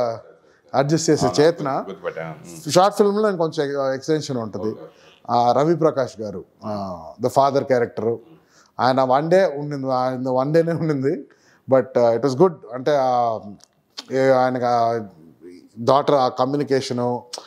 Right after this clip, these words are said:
Speaker 1: ఆ కొంచెం ఫాదర్ లవ్, వాళ్ళతో ఇంటరాక్షన్, whatever it is said and done, they were professional, they were really nice.
Speaker 2: ఓకే.
Speaker 1: యాక్టర్స్ వరకు that చిన్న పాప, మన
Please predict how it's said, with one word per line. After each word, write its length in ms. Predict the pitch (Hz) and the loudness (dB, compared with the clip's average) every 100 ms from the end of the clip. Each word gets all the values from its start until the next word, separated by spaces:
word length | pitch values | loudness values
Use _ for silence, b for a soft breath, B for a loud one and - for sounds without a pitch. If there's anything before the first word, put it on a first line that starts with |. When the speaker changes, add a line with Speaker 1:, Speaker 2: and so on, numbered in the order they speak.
| B B B | B B B
Speaker 1:
ఆ 180 | 117 117 | 0 2
కొంచెం 260 | 117 113 123 | 0 -2 2
ఫాదర్ 320 | 127 135 127 | 2 2 2
లవ్, 180 | 127 127 | 2 2
వాళ్ళతో 220 | 120 120 | 0 -2
ఇంటరాక్షన్, 460 | 120 139 135 131 | -2 -2 -2 -4
whatever 440 | 127 123 135 175 175 | -2 0 2 2 2
it 80 | 131 | 0
is 120 | 139 139 | -4 -4
said 80 | 123 | -2
and 140 | 143 | 0
done, 160 | 139 170 - b b b 120 | 0 -4 -14 b b b 2
they 100 | 135 | 2
were 80 | 117 | 4
professional, 520 | 127 156 147 156 147 | 2 2 0 -4 -4
they 60 | 123 | -2
were 100 | 117 120 | -2 -2
really 200 | 123 127 | -2 -2
nice. 420 | 110 110 - - _ - | -4 -8 -8 -12 _ -16
Speaker 2:
ఓకే. 240 | 85 - 73 73 104 | -14 -14 -18 -4 2
Speaker 1:
యాక్టర్స్ 380 | 139 156 160 143 | 2 4 2 2
వరకు 600 | 143 143 180 190 165 131 | -2 0 0 2 2 2
that 200 | 135 147 - - - | 2 0 -4 -10 -4
చిన్న 140 | 139 151 | 0 4
పాప, 300 | 135 123 123 | 2 2 -2
మన 260 | 120 110 | -2 -6